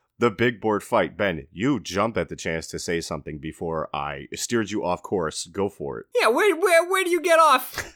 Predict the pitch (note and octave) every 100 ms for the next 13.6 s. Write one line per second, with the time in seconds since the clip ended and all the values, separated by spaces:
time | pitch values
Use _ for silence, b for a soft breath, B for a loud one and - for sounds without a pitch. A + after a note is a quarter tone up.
0 | G#4 G4+ G#4+ - D#4 C#4 D#4 D4 D4 C4+
1 | B3 C4 B3 B3 C4+ G#3+ C#3 - - B4+
2 | B4+ A#4 A#4+ A#4+ A4+ A#4+ G#4+ A3 C#3 B2
3 | - C#3 C#3+ E3 D#3+ F#3 F#3+ - G#4 F#4
4 | F4 A4 G#4 G4+ F4 C4 B3+ D#4+ G4 C#4+
5 | C#4+ D#4 - C4 G#3 G3+ A#3 C4+ G#3 D3
6 | F#3+ F#3 C3+ B2 G#2 D#2 - G#2 E2+ -
7 | - A2 F#2 E2 F#2 F2 F2 E2 D#2+ D#2
8 | F2+ - D#2+ E2 E2 D#2+ D#2 - G#2 F#2+
9 | F#2 F2 E2 E2 D#2+ D2+ - D#2 D2+ -
10 | F#3 C#3 A#2 C3 F3 C4 E3 A2+ A#2 G#2+
11 | G#2+ A2+ G#2 G2 F#2 A2+ B2 G#2 G2+ F2
12 | - - F#2+ - G2 F#2+ F2 F2+ E2+ F#2+
13 | F2+ - - E2+ -